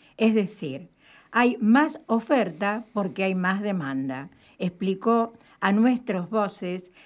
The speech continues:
el rector de la Universidad Jauretche. Asimismo,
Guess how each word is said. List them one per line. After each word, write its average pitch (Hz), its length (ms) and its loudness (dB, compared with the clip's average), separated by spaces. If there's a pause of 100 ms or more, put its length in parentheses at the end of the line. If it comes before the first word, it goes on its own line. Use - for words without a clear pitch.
el 196 160 -2
rector 202 400 -2
de 208 140 -2
la 175 400 -2
Universidad 180 880 -4 (320)
Jauretche. 127 880 -12 (460)
Asimismo, 208 880 0